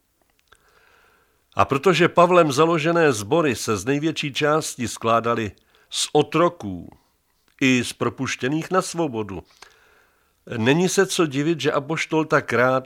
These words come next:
užívá obrazy a přirovnání z jejich právních poměrů.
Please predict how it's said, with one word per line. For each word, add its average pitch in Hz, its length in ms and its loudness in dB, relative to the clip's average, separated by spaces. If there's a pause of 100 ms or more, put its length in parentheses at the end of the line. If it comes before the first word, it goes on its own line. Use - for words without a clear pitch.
užívá 143 800 -2
obrazy 123 540 -2
a 117 80 -4
přirovnání 131 800 -2
z 110 100 -8
jejich 131 260 -6
právních 120 560 -4
poměrů. 117 720 -10